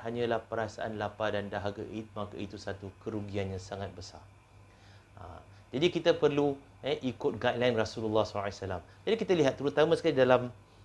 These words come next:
dalam bahagian bab jasmani di sini. Rasulullah sallallahu alaihi wasallam bersabda, "Sumu tasihu." Kamu berpuasalah, nescaya kamu sihat. Puasa membawa kesihatan.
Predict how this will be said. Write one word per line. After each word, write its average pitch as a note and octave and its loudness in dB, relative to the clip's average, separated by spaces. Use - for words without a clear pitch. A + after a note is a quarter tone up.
dalam A#2+ 2
bahagian A#2 2
bab A#2+ 2
jasmani G#2+ -6
di G2 -8
sini. F2 -14
Rasulullah G3+ 8
sallallahu D#3 4
alaihi C#3 6
wasallam C#3 2
bersabda, F#2+ -2
"Sumu B2+ -2
tasihu." G2 -8
Kamu C#3 0
berpuasalah, F3 2
nescaya G#2 -4
kamu F#2+ -8
sihat. G#2+ -10
Puasa A2 -8
membawa A2 -2
kesihatan. A2+ -10